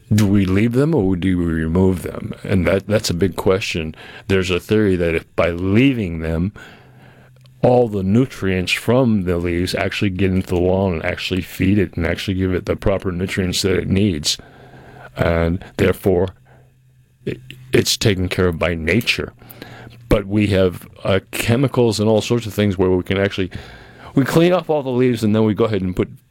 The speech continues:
uh, weed and feed on it and all sorts of food to help it. But there's a theory that the leaves need to stay. They really don't hurt anything. <clears throat> And pretty much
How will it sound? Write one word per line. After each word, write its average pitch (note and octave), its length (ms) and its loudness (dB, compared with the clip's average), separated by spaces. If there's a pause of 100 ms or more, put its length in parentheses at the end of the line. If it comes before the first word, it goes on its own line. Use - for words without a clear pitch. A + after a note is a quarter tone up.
(420)
uh, - 160 0
weed G#2 340 4
and F#2+ 160 0
feed G2 300 0
on F#2 200 0
it F#2 140 -2
and F2 380 -6
all G2 180 0
sorts F#2+ 240 -6
of F2+ 60 -8
food F#2+ 360 0 (220)
to - 80 -6
help G2 200 0
it. - 60 -14 (200)
But B2+ 160 -4
there's A#2 160 0
a G2 80 -2
theory C3 340 -2
that G2+ 180 -2 (300)
the A2 80 -2
leaves E3+ 380 4
need A3+ 160 4
to G#3 80 0
stay. C3 560 -4
They G2+ 120 0
really C#3 240 4
don't D#3 160 0
hurt B2+ 240 2
anything. - 380 -6 (140)
<clears throat> - 320 -4 (260)
And G#2+ 220 0 (160)
pretty F#3+ 240 4
much A2 320 0